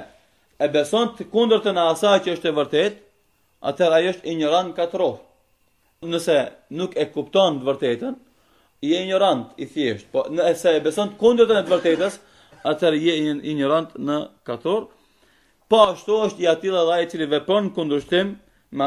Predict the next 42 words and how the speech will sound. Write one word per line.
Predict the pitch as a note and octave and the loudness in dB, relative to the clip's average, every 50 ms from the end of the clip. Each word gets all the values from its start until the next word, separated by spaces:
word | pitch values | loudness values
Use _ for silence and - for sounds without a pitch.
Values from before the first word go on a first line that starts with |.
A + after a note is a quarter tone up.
| D3+ | 0
atë | E3+ E3+ - | 0 0 -2
që | E3 D3 | -6 -6
është | - - C#3 | -4 -6 -4
e | C3+ | -4
vërtet, | C3+ C3 C3 - D#3 F3+ G#3+ G#3 G#3 _ _ _ _ _ _ _ _ _ _ _ _ _ _ - E3+ | -4 -4 -2 -2 0 0 0 -2 -6 _ _ _ _ _ _ _ _ _ _ _ _ _ _ 0 0
edhe | F#3 F#3 G3 G3 | 2 2 0 -2
pse, | - - F#3+ F#3 F#3+ G3 F#3+ - - _ _ _ - C3 | -2 2 4 4 4 4 0 -4 -14 _ _ _ -10 -8
do | D3 D3 | -6 -4
më | D3+ D3 D3 | -4 -4 -4
thonë, | E3+ C#3 C#3 | -4 -2 -2
e | C3+ B2+ | -2 0
din | D3+ F#3+ F#3 | 0 -2 -2
se | F#3 F3 D3+ | -2 -4 -4
kjo | - F3 E3 E3+ | -2 -4 -4 -2
që | F3 D3+ | -2 2
ai | D#3+ E3 E3 D#3 | 4 6 4 4
e | D3 - | 2 0
kundërshton | D#3+ C#3+ D3 D3 - E3 E3 D#3+ D#3 | -4 -6 -6 -8 -6 -6 -6 -6 -6
është | - D3 C3+ | -6 -8 -6
e | B2+ | -6
vërtetë. | B2+ B2 - A#2+ G#2+ - _ _ _ _ _ _ _ - A2+ | -6 -6 -6 -8 -8 -8 _ _ _ _ _ _ _ -12 -10
Do | B2+ C3 | -8 -6
më | C3+ B2+ - | -6 -2 2
thonë, | E3 D#3+ D3+ C3+ A#2+ - _ _ _ _ _ - - - - - - D3 | 2 2 2 0 -4 -14 _ _ _ _ _ -20 -20 -20 -18 -10 -4 -4
nuk | D3 D3 G3 A3 | 0 4 4 2
është | G#3 G#3+ - - - | 2 2 -6 -10 -2
thjesht | A3 A#3 A3+ G3+ D#3+ E3+ F#3 | 4 6 6 6 4 0 -2
vetëm | A3 G#3+ - G#3+ F#3+ F3+ E3+ - - _ _ _ _ _ _ _ _ - _ _ _ _ _ _ _ - D3+ | -2 0 0 0 -2 -2 -6 -12 -18 _ _ _ _ _ _ _ _ -20 _ _ _ _ _ _ _ -4 0
mos | F3 E3+ - - | 0 0 0 -2
njohja | - D#3+ F3+ G#3+ A3 G#3 G3+ F#3 | -8 -6 -4 0 0 2 2 2
e | E3 | 4
të | E3 | 2
vërtetës | E3+ E3 - F#3 F3 E3 D#3+ D3+ - G#2+ | 0 2 2 -2 -2 -2 -4 -10 -10 -10
ignorant, | C#3 C#3 C3+ B2+ B2+ C#3+ E3+ G3+ G3+ - _ _ _ _ _ _ _ _ _ _ _ _ _ _ _ - | -8 -6 -4 -2 -2 -2 -4 -4 -8 -14 _ _ _ _ _ _ _ _ _ _ _ _ _ _ _ 0
por | D#3+ F#3 G3+ A3 | 2 2 2 2
është | G3+ - - G3+ | 0 2 2 4
edhe | G#3 G#3+ G#3 - | 4 4 2 2
kundërshtimi | - G#3+ G3+ F#3+ F#3 F3+ E3+ - - A#3+ B3+ B3 A#3 | -2 -2 -2 0 -2 -2 -2 -2 -4 -2 0 2 2
i | G#3+ | 2
të | E3+ F3 | 2 2
vërtetës | - - - F#3 D#3+ D3 D3 C#3+ B2+ - - C3 | -2 0 2 0 0 0 0 -2 -6 -6 -8 -8
ignorancë, | C3+ C3+ C#3 D3+ F#3+ A3+ A3+ G3+ - - | -6 -4 0 2 2 2 2 0 -4 -12